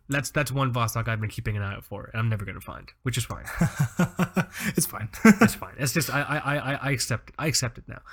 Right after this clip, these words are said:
Speaker 1: But, um, but yeah, you don't have, uh, but yeah, so, so there is, like, a newer version of that, uh, on the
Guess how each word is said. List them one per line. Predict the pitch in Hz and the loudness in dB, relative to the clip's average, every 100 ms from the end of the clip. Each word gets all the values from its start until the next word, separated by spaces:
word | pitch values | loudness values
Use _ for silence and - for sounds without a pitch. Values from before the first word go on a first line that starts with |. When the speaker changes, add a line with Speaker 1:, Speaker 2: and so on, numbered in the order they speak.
| - - - - - | -16 -14 -14 -10 -2
Speaker 1:
But, | 135 | 2
um, | 127 127 127 120 | 2 2 0 0
but | 160 | 0
yeah, | 190 | 2
you | 170 170 | 2 2
don't | 202 190 | 2 2
have, | 180 190 165 | 2 0 0
uh, | 151 | 0
but | 165 | 2
yeah, | 175 127 | 2 2
so, | 160 147 | 2 2
so | 127 147 | 2 2
there | 131 147 147 | 2 2 4
is, | 143 131 | 2 2
like, | 127 | 0
a | |
newer | 131 160 180 143 | 2 4 4 4
version | 131 143 127 120 | 2 0 0 -2
of | 131 123 | -2 0
that, | 123 120 113 - - | 0 -2 -4 -8 -6
uh, | 113 107 | -6 -4
on | - 123 120 | -4 -2 0
the | 110 104 101 | -2 -4 -6